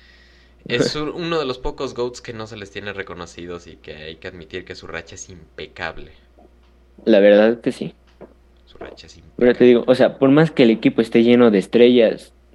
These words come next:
Speaker 2: no tiene, o sea, un juego bueno, ¿me entiendes?
Speaker 1: Prefiero a
Speaker 2: O sea,
Speaker 1: Modric antes que Mbappé. Así te lo dejo.
Speaker 2: Uy.
Speaker 1: <laughs>
Speaker 2: Uy, uy, no, te
Speaker 1: Uy.
Speaker 2: mato.
Speaker 1: A ver,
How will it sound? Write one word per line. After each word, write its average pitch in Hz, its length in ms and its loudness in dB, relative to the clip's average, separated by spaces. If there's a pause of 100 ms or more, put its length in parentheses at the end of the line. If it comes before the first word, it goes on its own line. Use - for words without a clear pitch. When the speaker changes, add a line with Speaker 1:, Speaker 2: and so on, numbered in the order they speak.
(240)
Speaker 2:
no 107 260 2
tiene, 107 580 2
o 92 80 -2
sea, 95 140 -4
un 98 100 0
juego 101 640 2 (420)
bueno, 113 460 2
¿me 92 120 -10
entiendes? 95 460 -4 (440)
Speaker 1:
Prefiero 127 340 -8
a - 40 -8
Speaker 2:
O 123 60 -10
sea, 120 100 -4
Speaker 1:
Modric 139 320 -4
antes 120 240 -14
que 120 100 -14
Mbappé. 90 360 -14 (420)
Así - 240 -12
te 113 140 -10
lo 92 100 -10
dejo. - 260 -16 (720)
Speaker 2:
Uy. - 100 2 (500)
Speaker 1:
<laughs> - 1400 2
Speaker 2:
Uy, 156 880 0
uy, 180 120 4 (100)
no, 151 220 6
te 240 120 4
Speaker 1:
Uy. 113 60 2
Speaker 2:
mato. 127 260 0 (500)
Speaker 1:
A 127 140 -4
ver, 110 320 -2